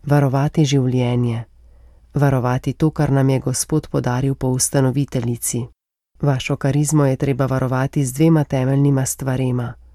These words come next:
Z molitvijo, brez molitve ni mogoče iti naprej, in s pogumom. Ne izgubite te parezije, tega poguma, da bi jo posredovali naprej.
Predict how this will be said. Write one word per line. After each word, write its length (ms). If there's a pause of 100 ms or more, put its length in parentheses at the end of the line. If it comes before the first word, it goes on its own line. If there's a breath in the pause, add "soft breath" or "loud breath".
(260)
Z 120
molitvijo, 600 (180)
brez 320
molitve 440
ni 120
mogoče 500
iti 200
naprej, 480 (240)
in 140
s 100
pogumom. 680 (640)
Ne 160
izgubite 540
te 160
parezije, 720 (240)
tega 260
poguma, 540 (100)
da 120
bi 120
jo 80
posredovali 840
naprej. 560